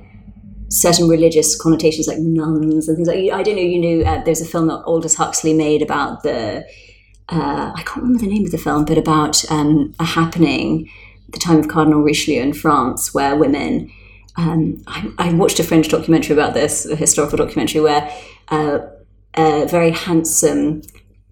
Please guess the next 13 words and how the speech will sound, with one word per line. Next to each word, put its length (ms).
uh, 280
priest 500
arrived 480
in 80
a 40
certain 340
area 240
of 60
France, 460
and 220
it 120
set 220
these, 480